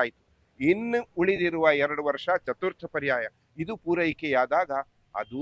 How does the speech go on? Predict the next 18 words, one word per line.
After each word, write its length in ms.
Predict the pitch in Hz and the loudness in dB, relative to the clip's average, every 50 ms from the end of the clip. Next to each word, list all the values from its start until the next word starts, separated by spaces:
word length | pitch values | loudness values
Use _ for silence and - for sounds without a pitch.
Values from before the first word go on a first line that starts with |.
| 151 | -6
ಎಂಟು. 340 | 139 120 120 117 - _ _ _ _ _ _ _ _ _ _ _ _ _ _ | -6 -6 -8 -10 -12 _ _ _ _ _ _ _ _ _ _ _ _ _ _
ಇದೆಲ್ಲಿಯ 480 | 117 117 135 135 135 135 131 131 127 127 | -4 -2 0 0 0 -2 -2 -2 -4 -4
ನಂಟು? 380 | 120 117 117 117 113 - - 104 101 - _ _ _ | -4 -4 -6 -6 -6 -10 -14 -16 -16 -16 _ _ _
ಕೃಷ್ಣನ 440 | - 143 - - _ - 147 143 139 135 127 117 110 - _ _ _ _ _ _ _ | -10 -10 -10 -10 _ -4 -2 0 2 0 0 0 -4 -8 _ _ _ _ _ _ _
ಮತ್ತು 300 | - 160 208 - _ 143 127 127 _ _ | 0 0 0 0 _ -8 -10 -10 _ _
ನಮ್ಮೆಲ್ಲರಿಗೂ 680 | 123 123 135 143 165 180 214 220 214 208 165 135 135 123 - _ _ _ _ _ _ - | -10 -6 -6 -6 -6 -6 -6 -4 -4 -4 -6 -6 -10 -10 -12 _ _ _ _ _ _ -6
ವಿಶೇಷವಾದ 760 | 127 143 - - - 196 226 214 - 202 175 170 156 147 135 135 123 - _ _ | -6 -6 -4 -2 -2 -2 -2 -4 -8 -8 -6 -6 -6 -6 -6 -8 -10 -10 _ _
ಪುಣ್ಯ 380 | - 175 190 208 214 226 226 202 | -4 -4 -4 -4 -4 -4 -4 -4
ಸಂಪಾದನೆಯ 760 | - 185 170 170 151 - 147 143 139 123 127 127 127 120 120 113 - - | -6 -8 -10 -8 -6 -4 -4 -4 -4 -4 -8 -10 -10 -10 -10 -10 -10 -8
ಬಹುದೊಡ್ಡ 460 | 113 120 131 131 139 131 127 _ - 135 113 - - | -8 -8 -6 -6 -6 -8 -8 _ -12 -12 -12 -8 -6
ಗಂಟು. 280 | 120 120 117 - _ _ _ _ _ _ _ _ _ | -6 -6 -6 -12 _ _ _ _ _ _ _ _ _
ನಿಮಗೂ 300 | 101 107 110 110 120 156 | -10 -8 -8 -8 -8 -10
ವಿಶೇಷವಾದ 600 | 156 123 98 - 123 117 - - 117 110 104 104 110 107 | -10 -12 -10 -10 -10 -10 -10 -8 -6 -6 -4 -4 -4 -6
ಅವಕಾಶ. 340 | 104 - - 120 107 - - 113 _ _ _ _ _ _ _ 117 | -6 -4 -4 -6 -6 -6 -10 -20 _ _ _ _ _ _ _ -4
ನಮ್ಮ 260 | 120 120 135 147 160 160 139 127 - _ _ _ _ 110 | -2 -2 -2 -4 -6 -6 -8 -8 -12 _ _ _ _ 6
ವಾಹನಗಳು 560 | 117 135 139 - 160 143 127 117 107 95 101 - _ _ _ _ _ _ 104 | 6 6 6 4 -2 -8 -6 -8 -10 -10 -12 -18 _ _ _ _ _ _ -8
ದುರ್ಗಾ 480 | 123 139 143 143 139 156 190 185 190 | -6 -6 -6 -8 -4 0 2 2 2
ಸ್ವರೂಪಳಾಗಿ 920 | 196 - - - 147 143 147 190 214 202 - 165 143 123 123 113 - 113 | 0 -2 -8 -8 -6 -4 -2 -2 -4 -6 -6 -4 -2 -2 -2 -2 -4 -8